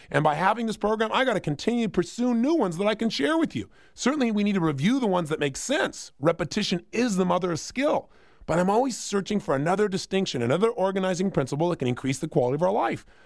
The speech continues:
So with these people that are futurists, I started saying, "Okay, what are they doing?" Then I started saying, "How are they doing it? Where are these trends really coming from in the first place?"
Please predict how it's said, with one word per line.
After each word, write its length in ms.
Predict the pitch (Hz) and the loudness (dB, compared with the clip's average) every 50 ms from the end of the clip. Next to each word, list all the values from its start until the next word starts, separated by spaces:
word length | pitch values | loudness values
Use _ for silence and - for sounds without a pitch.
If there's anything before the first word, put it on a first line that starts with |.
| - - - | -20 -20 -16
So 200 | - - - 170 | -10 -4 -2 0
with 200 | 175 175 190 190 | 2 2 2 0
these 200 | 214 214 208 - | 0 -2 -4 -4
people 360 | - - 240 285 311 - 254 | -2 -2 -2 0 0 0 0
that 120 | 202 196 185 | 0 2 0
are 120 | 160 143 | 0 -2
futurists, 640 | - - - 247 311 320 - - 123 101 104 - - | -2 -2 -2 -2 -2 -2 -2 -4 -4 -4 -4 -6 -6
I 60 | - 147 | -6 -6
started 280 | - - 165 165 151 | -2 -2 -2 -2 -2
saying, 160 | - 139 120 | -2 -2 0
"Okay, 260 | 139 185 - - 120 107 | 0 0 0 -2 -4 -2
what 240 | 101 113 139 185 | 0 0 0 0
are 40 | 240 | 0
they 120 | 262 247 175 | 0 -2 -2
doing?" 340 | 135 123 113 113 117 131 - - - - - - | 0 -2 -2 -2 -2 -4 -6 -12 -20 -20 -12 -4
Then 120 | - 180 | 0 0
I 40 | 208 | 0
started 220 | 202 - 160 147 143 | 0 0 -2 -4 -2
saying, 240 | - 139 127 120 - | -2 -4 -4 -4 -4
"How 500 | - - - - 208 233 240 233 233 208 | -8 -10 -6 -2 0 2 2 4 4 2
are 80 | 190 165 | 0 0
they 140 | 147 135 123 | 0 -2 0
doing 260 | 120 127 120 117 107 | 0 0 0 0 -2
it? 140 | 104 - 127 | -4 -2 0
Where 280 | 143 185 208 226 247 | 0 2 2 2 2
are 60 | 240 | 2
these 220 | 202 180 185 165 - | 0 0 -2 -2 -4
trends 500 | - - - - 160 156 160 156 139 127 | -8 -12 -6 -2 0 0 2 0 0 0
really 220 | 139 156 156 151 | 0 0 0 0
coming 380 | - - - 147 156 156 151 139 | -2 -2 -2 0 2 2 0 0
from 220 | - 151 147 143 | -2 -2 0 0
in 80 | 143 139 | 0 0
the 60 | 127 | -2
first 380 | - - 131 131 135 - - - | -2 -2 0 0 0 0 -4 -6
place?" 360 | - 110 95 - - - | -6 -6 -6 -8 -12 -20